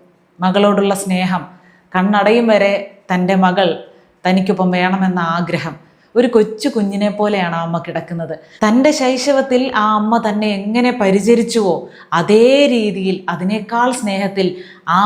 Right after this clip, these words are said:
അമ്മയുടെ വാർദ്ധക്യമാകുന്ന ശൈശവത്തിൽ ആ അമ്മയെ പരിചരിക്കാൻ കിട്ടിയ സൗഭാഗ്യം, അതിൻ്റെ കൃത്യമായ മൂല്യത്തോടു കൂടി ഉൾക്കൊള്ളുന്ന ഒരു സ്ത്രീ,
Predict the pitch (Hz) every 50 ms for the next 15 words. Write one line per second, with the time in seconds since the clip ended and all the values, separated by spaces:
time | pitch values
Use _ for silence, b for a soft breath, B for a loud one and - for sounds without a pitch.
0 | 208 202 202 208 214 220 220 214 220 226 208 208 202 208 220 214 240 254 247 254
1 | 294 277 254 240 220 214 208 214 208 208 202 208 190 185 180 185 - 190 185 185
2 | 185 185 185 190 185 180 175 180 185 185 185 185 185 180 180 196 196 208 214 208
3 | 214 214 - 220 208 208 208 202 185 196 190 185 185 190 190 190 190 190 190 185
4 | 190 185 - - 185 190 202 202 190 180 190 190 190 - B B B B B B
5 | B B B B - 175 180 190 196 196 202 190 - 214 202 - - 254 247 240
6 | 240 240 240 240 220 208 202 208 214 208 226 220 214 220 214 208 202 196 190 190
7 | 190 196 190 196 190 185 190 185 185 - 208 196 190 190 190 185 175 175 180 185
8 | - - 165 151 165 160 156 - - - - 165 156